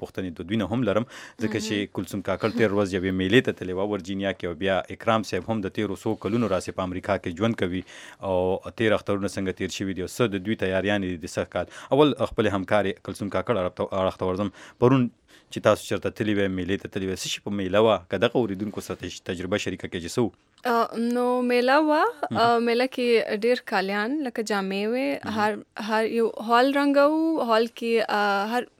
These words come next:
Speaker 2: هر ښځو خپل سټالز لګولي ولو.
Speaker 1: اها.
Speaker 2: نو په سټالز کې ډېر، ډېر کالیان جامې یې زړولې وې.
Speaker 1: مهم.
Speaker 2: د اختر لپاره. نو خلک راتلل، جامې یې اخیستې. او د جامې سره سره ګوټونه، لکه، اه، چوټي سي ورته وایي، پیزار.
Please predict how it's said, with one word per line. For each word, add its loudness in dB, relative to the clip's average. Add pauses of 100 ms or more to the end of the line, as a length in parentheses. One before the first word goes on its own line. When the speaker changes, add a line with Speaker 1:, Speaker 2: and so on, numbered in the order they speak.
(120)
Speaker 2:
هر 2
ښځو -2
خپل 0
سټالز 0
لګولي -4
ولو. -4 (220)
Speaker 1:
اها. -2 (100)
Speaker 2:
نو 4
په 4
سټالز 2
کې 0
ډېر، 6
ډېر 4
کالیان 0 (140)
جامې 2
یې 2
زړولې -2
وې. -4 (160)
Speaker 1:
مهم. -4
Speaker 2:
د 2
اختر 0
لپاره. -4
نو -6
خلک -2
راتلل، -4
جامې -4
یې -6
اخیستې. -8 (380)
او 6
د -
جامې 6
سره 4
سره 2 (100)
ګوټونه، -4 (140)
لکه، -4
اه، -2
چوټي -2
سي -4
ورته -2
وایي، 0
پیزار. 2